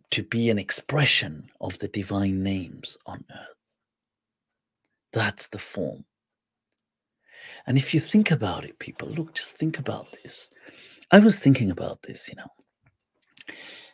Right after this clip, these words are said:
This configuration that we're in, it's like a game, like a video game, like a virtual reality, but to us it's actual. But it's a khayal. To Allah,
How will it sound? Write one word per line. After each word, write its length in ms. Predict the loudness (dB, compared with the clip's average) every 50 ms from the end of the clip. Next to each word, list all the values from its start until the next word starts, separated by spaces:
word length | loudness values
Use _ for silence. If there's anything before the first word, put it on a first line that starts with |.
| _ _
This 220 | 2 2 2 2
configuration 1080 | 2 2 2 2 4 2 0 2 2 0 0 -2 -4 -4 -2 -2 -2 -2 -4 -8 -16 -20 -20 _ _ _ _
that 200 | -4 -4 -4 -4
we're 220 | -6 -8 -10 -8 -10
in, 200 | -12 -14 -14 -16 -18 -20 _ _ _ _ _ _ _ _ _ _ -20 -18 -12
it's 160 | -6 -4 -2
like 140 | -2 -2 -2
a 60 | -4
game, 520 | -4 -6 -8 -8 -6 -6 -8 -10 -14 -16 -20 _ _
like 180 | -10 -10 -8 -8
a 40 |
video 400 | -8 -6 -6 -6 -6 -6 -8 -8
game, 320 | -10 -12 -14 -14 -14 -16 -20 _ _ _ _ _ _ _ _ _ _ _ -20 -20 -20 -20 -20 -20 -20 -20 -16 -14 -14 -14 -14 -14 -16 -16 -16 -16 -18 -20 _ -20 -20 -20 -20 -14 _ -6
like 180 | -4 -4 -4
a 20 | -4
virtual 640 | -2 2 6 8 8 8 8 6 4 4 4 4
reality, 720 | 4 4 4 4 4 4 2 2 2 2 0 -2 -6 -8
but 240 | -2 -2 -2 -2 0 -4
to 220 | -2 2 4 4
us 220 | 4 4 2 0
it's 220 | -4 -4 -6 -8 -2 -2
actual. 640 | -2 -2 -2 -4 -6 -8 -8 -8 -10 -14 -18 -20 _ _ _ _ _ _ _ _ _ _ _ _ _ _ _ _ _ _ _ _ _ _ _ _ _ _ _ _ _ _ _ _ _ _
But 100 | -2 -2
it's 200 | -2 -2 0 0
a 60 | 0
khayal. 580 | 2 2 2 4 6 6 6 4 4 0 -4 -2
To 140 | 0 0 2
Allah, 500 | 2 2 2 4 8 8 10 10 8 6